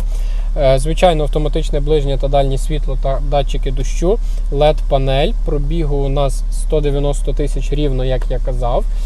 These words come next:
Топова мультимедія, ну, майже топова мультимедія по величині з навігацією. Єдине, що тут потрібно, це активувати CarPlay. Дальше. Чорна стеля, люк, панорама.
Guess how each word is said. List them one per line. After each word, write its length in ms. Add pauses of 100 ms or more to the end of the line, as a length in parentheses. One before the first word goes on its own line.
(320)
Топова 400
мультимедія, 1040
ну, 100
майже 460
топова 360
мультимедія 640 (380)
по 100
величині 640
з 460
навігацією. 1040 (720)
Єдине, 280
що 120
тут 140
потрібно, 760 (120)
це 140
активувати 580 (100)
CarPlay. 400 (760)
Дальше. 520 (220)
Чорна 320
стеля, 460 (340)
люк, 140 (120)
панорама. 560